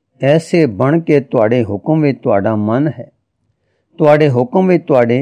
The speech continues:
ਇੰਦਰੇ ਹਨ, ਤੁਹਾਡੇ ਹੁਕਮ ਵਿੱਚ ਸਰੀਰ ਦੇ ਅੰਗ ਹਨ, ਤੁਹਾਡੇ ਹੁਕਮ ਵਿੱਚ ਸਰੀਰ ਦੇ ਅਵੈਵ ਹਰ ਕਿਣਕਾ ਮਾਤਰ ਹਨ। ਤੁਸੀਂ ਵਾਯੂ, ਪੌਣ, ਪਾਣੀ, ਚਾਨਣੇ ਤੇ ਧੁੱਪ, ਗਰਮੀ ਪਰ ਵੀ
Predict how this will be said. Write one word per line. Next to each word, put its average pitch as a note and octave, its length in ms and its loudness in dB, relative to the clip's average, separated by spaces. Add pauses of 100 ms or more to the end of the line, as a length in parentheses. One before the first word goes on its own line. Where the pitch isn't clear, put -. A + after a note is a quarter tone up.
ਇੰਦਰੇ D#3+ 400 0
ਹਨ, B2 220 -6 (920)
ਤੁਹਾਡੇ D3+ 340 2
ਹੁਕਮ C3 400 0
ਵਿੱਚ F3 160 -2
ਸਰੀਰ D#3 520 0
ਦੇ D3 220 0 (140)
ਅੰਗ E3 220 0
ਹਨ, C3+ 260 -6 (840)
ਤੁਹਾਡੇ D3+ 340 2
ਹੁਕਮ C#3 400 0
ਵਿੱਚ F3 140 -2
ਸਰੀਰ E3 500 0
ਦੇ E3 200 0 (140)
ਅਵੈਵ C#3+ 420 2
ਹਰ - 560 -2
ਕਿਣਕਾ F#3+ 560 0
ਮਾਤਰ D#3+ 460 2
ਹਨ। G2 200 -10 (1000)
ਤੁਸੀਂ F#3 680 0
ਵਾਯੂ, C#3+ 760 4
ਪੌਣ, D3+ 640 0
ਪਾਣੀ, D#3 600 2
ਚਾਨਣੇ D#3 580 0
ਤੇ D3 200 -2
ਧੁੱਪ, C3 360 -6
ਗਰਮੀ D#3 460 0
ਪਰ D#3 260 2
ਵੀ B2+ 340 0